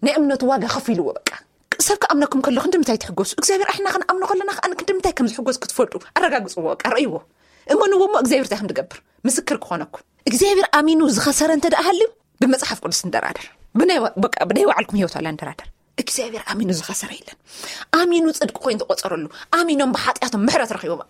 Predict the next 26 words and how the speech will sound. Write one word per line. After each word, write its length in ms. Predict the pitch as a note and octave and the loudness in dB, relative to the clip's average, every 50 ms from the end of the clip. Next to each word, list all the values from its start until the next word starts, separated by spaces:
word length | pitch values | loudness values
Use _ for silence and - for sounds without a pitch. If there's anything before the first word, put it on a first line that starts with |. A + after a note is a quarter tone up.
| _ | _
ኣሚኖም 380 | - F4+ F#4+ F4 E4+ D4+ D4 A#3 | -2 0 0 0 0 -2 -2 -4
ብሓጢኣቶም 500 | G#3+ A#3 - A3+ A3+ - A#3 A3+ G3 F#3 | -6 -6 -6 -6 -6 -8 -10 -12 -10 -10
ተፈዊሶም፣ 540 | F#3 C4 B3+ C4 A3+ E3+ D#3 D#3 - D#3+ - _ _ _ _ _ - - - - - - | -10 -8 -6 -4 -4 -4 -4 -8 -10 -12 -18 _ _ _ _ _ -14 -12 -12 -10 -4 0
ኣሚኖም 420 | E4+ F4+ F4+ F4 E4 D4+ D4+ C4 G#3+ A3 | 2 2 2 2 2 2 2 2 0 -2
ሓጢኣተኛታት 680 | - - C#4 C4 - D4 - C#4 B3 A#3+ A3+ A3+ G#3 - | -2 -2 0 0 0 0 0 0 0 0 0 -2 -2 -2
ከም 140 | - A3 G#3 | 0 0 0
ድኾኑ 260 | A#3 - B3+ A3+ G#3+ F#3+ - _ | 0 0 2 2 0 0 0 _
እግዚኣብሔር 400 | - G#3+ G#3 C#4 A#3 F#3 G3 F#3 | 0 0 2 2 0 0 -2 -4
ተመሊሱሎም፣ 540 | - F#3 E3+ D3 D#3 - - - F3 - _ _ - - _ _ _ - - - - - | -4 -4 -6 -4 -6 -8 -8 -10 -12 -18 _ _ -20 -20 _ _ _ -20 -20 -8 -2 0
ኣሚኖም 400 | F#4+ F#4+ F4+ E4+ C#4 C4+ A#3+ G3+ | 2 2 4 4 4 4 2 2
ይብል። 240 | F3+ D3+ B2+ - - - _ _ _ _ _ A#3+ | 0 -2 -4 -4 -8 -12 _ _ _ _ _ -8
የሕዋተይ 460 | B3 - C4 B3 A#3 - - G3 E3+ - _ _ _ _ _ - - - - | -4 -2 -2 0 -2 0 0 -2 -4 -4 _ _ _ _ _ -18 -18 -8 -4
እንተ 160 | - D#4+ D#4 F4+ | -2 0 2 2
ደኣ 180 | - - D#4 E4 | 2 2 2 2
ኣሚንና 320 | - F4+ E4+ F#4+ F#4+ G4 A4 A4+ - _ _ _ _ _ - | 2 2 2 4 2 2 2 0 -4 _ _ _ _ _ -6
ብቻ 200 | - - G#4+ - - B4+ | -2 -2 0 2 4 2
ምእማን 320 | A#4+ G#4+ G4+ G#4 G#4 F4+ | 2 2 2 2 4 4
እያ 80 | D#4 C#4+ | 4 4
ናትና 220 | C4+ D4+ C#4 - C4 | 2 2 2 2 0
ስራሕ። 240 | B3 - A#3+ A#3+ - - - - | 0 0 0 -2 -4 -6 -6 -4
እግዚኣብሔር 400 | - A3+ - - C4 A3+ F#3 G#3+ | -4 -2 0 0 0 0 -2 -2
ከምዚ 220 | - - G3+ G3 - | -4 -4 -4 -4 -4
ከም 180 | F3 - F3+ E3+ | -6 -6 -6 -4
ዝበፅሕ 300 | D3+ F3 - - - - | -4 -4 -4 -4 -6 -8
ትፈልጥዎ 340 | - - - - - - D#3 - | -6 -4 -4 -4 -2 -4 -4 -4
ኢኹም። 220 | - - - - | -4 -6 -10 -16